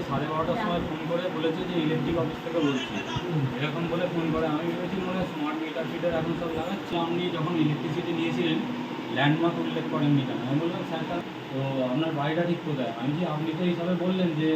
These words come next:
Speaker 1: ল্যান্ডমার্কটা আপডেট করে দিচ্ছি।" বলছে, "না, আমরা তোমার বাড়িতে যেতে চাই, মিটারটা দেখতে চাই," প্রথমে বললাম। আমি বললাম, "ঠিক আছে, বাড়িতে তাহলে আমার মিসেস আছে, আপনি যান, আমি ঠিকানা বলে দিচ্ছি।" তারপর বাড়ির কাছে এসে আমাকে ফোন করেছে, বলছে, "আমরা জিএসটি," আমরা তখন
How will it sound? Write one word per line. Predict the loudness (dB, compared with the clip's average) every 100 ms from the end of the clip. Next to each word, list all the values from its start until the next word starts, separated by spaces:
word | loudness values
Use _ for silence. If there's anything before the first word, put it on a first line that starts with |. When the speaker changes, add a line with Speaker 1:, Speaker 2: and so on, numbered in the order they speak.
| 2
Speaker 1:
ল্যান্ডমার্কটা | 2 2 2 0 -2
আপডেট | -2 -2 -2
করে | -2 0
দিচ্ছি।" | 0 -2 -2 -2 -4 -8 -6
বলছে, | -2 0
"না, | 2
আমরা | 2 0 2 2
তোমার | 0 -2 0
বাড়িতে | -2 0 2
যেতে | 0 0
চাই, | -4 -6 -8 -8 -8 -8 -8 -8 2
মিটারটা | 4 4 2 0
দেখতে | 0 0 0
চাই," | 0 0
প্রথমে | 0 0 2
বললাম। | 2 0
আমি | 0
বললাম, | 0 -2 -2
"ঠিক | 0
আছে, | 0 0
বাড়িতে | -2 -2 0
তাহলে | 0 0
আমার | 0 2
মিসেস | 2 2 0
আছে, | 0 -2
আপনি | -2 0
যান, | -2 -2
আমি | -4 -4
ঠিকানা | -2 0 0
বলে | 0 0
দিচ্ছি।" | 0 -2 -6 -8 -8 -8 -8 -8 -6
তারপর | -4 -2 0
বাড়ির | 2 2 2
কাছে | 0 0
এসে | 0
আমাকে | 0 0 0
ফোন | 2 2
করেছে, | 2 2
বলছে, | 0 -2 0
"আমরা | -2 -2
জিএসটি," | -2 -4 -4 -8 _ _
আমরা | 6 10 10 8 4 4
তখন | 8